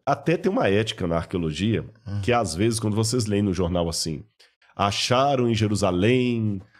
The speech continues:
Speaker 1: uma, uma estatueta rara de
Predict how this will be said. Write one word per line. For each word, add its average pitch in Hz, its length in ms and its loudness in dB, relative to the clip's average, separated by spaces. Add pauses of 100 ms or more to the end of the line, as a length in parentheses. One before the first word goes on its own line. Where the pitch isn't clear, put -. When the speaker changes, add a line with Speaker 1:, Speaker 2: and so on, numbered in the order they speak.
(180)
Speaker 1:
uma, 92 520 -2
uma 80 220 -8
estatueta 113 1200 0
rara 113 600 0
de 85 420 -6